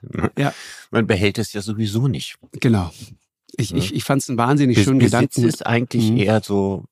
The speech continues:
Speaker 2: ein zeitweiliges Zusammentreffen.
Speaker 1: Mhm, genau.
Speaker 2: Ne? Und, und, aber es gehört zum Besitzen, gehört immer so dieser Ewigkeitsstolz, ne? „Das
Speaker 1: Richtig.
Speaker 2: ist meins und für immer meins.“ Aber
Speaker 1: Ja,
Speaker 2: ich
Speaker 1: ja,
Speaker 2: bin ja
Speaker 1: genau.
Speaker 2: nicht für immer ich, ich bin ja auch nicht für immer da.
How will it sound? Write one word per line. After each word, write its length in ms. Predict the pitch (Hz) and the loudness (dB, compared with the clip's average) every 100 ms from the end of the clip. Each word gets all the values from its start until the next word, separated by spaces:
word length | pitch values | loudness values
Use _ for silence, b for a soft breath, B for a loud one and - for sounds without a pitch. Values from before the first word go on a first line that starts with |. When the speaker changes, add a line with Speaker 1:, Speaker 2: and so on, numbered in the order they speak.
| - | -10
Speaker 2:
ein 80 | 92 | -10
zeitweiliges 760 | - 95 101 92 92 85 85 - | -2 0 0 0 -2 -2 -6 -8
Zusammentreffen. 760 | 82 - 107 107 - - - - | -8 -6 -6 -6 -8 -10 -8 -2
Speaker 1:
Mhm, 340 | 107 101 123 - _ | 0 0 -4 -10 _
genau. 300 | - 104 101 92 | -4 -2 -2 -2
Speaker 2:
Ne? 200 | 98 107 | -4 -2
Und, 320 | 92 90 - | 0 0 0
und, 320 | - 92 - - | -2 -2 -2 -2
aber 200 | 92 90 | 2 0
es 180 | - | 0
gehört 300 | - 92 113 | -2 -2 -4
zum 180 | - 76 | -6 -6
Besitzen, 580 | - - 87 - - - | -6 -6 -10 -14 -12 -8
gehört 300 | 76 151 - | -4 -4 -4
immer 240 | - 73 | -6 -6
so 100 | 143 | -4
dieser 300 | 151 - - | -4 -2 -4
Ewigkeitsstolz, 1200 | - 87 143 - - 135 - - - - - - | -4 -4 -4 -8 -10 -10 -12 -12 -10 -10 -12 -10
ne? 120 | 131 143 | -6 -2
„Das 80 | 135 | 0
Speaker 1:
Richtig. 240 | 151 - | 0 0
Speaker 2:
ist 180 | - - | -4 0
meins 460 | 80 95 104 - | 2 4 2 -2
und 120 | - - | -10 -6
für 120 | - | -4
immer 300 | 98 92 80 | 0 0 2
meins.“ 380 | 98 104 82 - | 0 0 -2 -4
Aber 140 | 73 | 0
Speaker 1:
Ja, 80 | 131 | 0
Speaker 2:
ich 120 | 127 | 0
Speaker 1:
ja, 80 | 120 | 0
Speaker 2:
bin 100 | 101 | 2
ja 140 | 95 | 2
Speaker 1:
genau. 80 | 82 | 0
Speaker 2:
nicht 120 | 82 | -4
für 100 | - | -6
immer 220 | 85 82 80 | -2 -2 0
ich, 220 | 131 - | -2 -2
ich 140 | - - | -8 -4
bin 120 | 98 | -2
ja 100 | 80 | 0
auch 120 | 82 | -2
nicht 140 | 87 | -4
für 100 | - | -4
immer 260 | - 76 73 | -2 -2 0
da. 340 | 98 101 - | 0 -2 -2